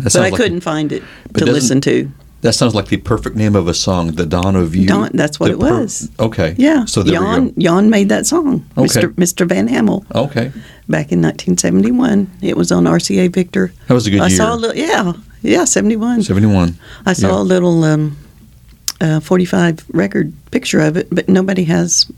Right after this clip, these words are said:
Speaker 1: a version that you can listen to. I
Speaker 2: I'll
Speaker 1: also
Speaker 2: be
Speaker 1: found a song called "Misty Memories" that had the line in it, "We dream of memories, the dawn of you and me."
Speaker 2: We dream of memories.
Speaker 1: The dawn of you
Speaker 2: Speaking
Speaker 1: and me.
Speaker 2: of dreaming of memories in the seventies, do you remember the song of the siren?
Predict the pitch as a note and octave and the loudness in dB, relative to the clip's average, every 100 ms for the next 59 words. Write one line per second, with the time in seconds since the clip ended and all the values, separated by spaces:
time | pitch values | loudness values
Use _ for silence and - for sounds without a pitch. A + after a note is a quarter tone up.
0 | - E3 D#3+ D#3+ D#3+ E3 E3+ E3 G3 A3 | -6 -4 0 -2 -2 -4 -4 -4 -2 0
1 | - - D3 F#3 - - - - G3+ G3 | -2 -4 -8 -10 -18 -20 -18 -4 0 0
2 | - - G#3+ G3+ F#3 F#3 F#3 F3+ F3+ - | 0 0 0 -2 -2 0 2 4 2 -4
3 | - - - F#3 E3 G3 - - G#3 F3+ | -16 -14 -2 2 2 0 -2 0 2 4
4 | F#3 F3 - G2 C#3 - - D#3 E3 D3 | 4 4 2 0 -2 -2 0 0 0 0
5 | D#3 D#3+ D#3+ D#3+ D3+ - D#3 D3+ F#3+ G#3 | 2 4 4 4 2 2 0 2 4 4
6 | F#3+ E3 D#3+ E3+ E3 D#3+ D3+ - C#3+ D3 | 2 2 4 4 4 2 0 -2 0 2
7 | D#3+ D#3+ D3 D3+ D#3+ D3+ D3 D3 C#3+ C3+ | 2 2 0 0 0 2 2 0 -2 -8
8 | - - - - - - - - F#2+ E2 | -16 -20 -20 -20 -20 -20 -20 -6 -4 0
9 | F2+ G2 G2+ E2+ E2+ E2+ F2 F#2+ - - | 0 0 -2 0 2 2 0 -4 -10 -16
10 | - D#3+ C#3+ D#3 D#3+ E3+ F3+ D3 D#3 D#3+ | -6 -4 -2 -2 0 -2 -2 -6 -4 -2
11 | D#3 D#3 A2+ F#2 G2+ G2 E2+ F2+ F#2+ F2 | 0 2 0 0 0 0 2 2 2 2
12 | E2 - F#2+ F2 - G2+ F2+ E2+ E2 A2 | 0 -2 2 2 2 0 2 -2 0 0
13 | A2+ F#2+ E2 F#2+ F#2+ F2 D#2+ - F2 F2+ | 2 0 0 0 0 -2 -4 -2 -2 0
14 | F#2 F#2+ | -2 -2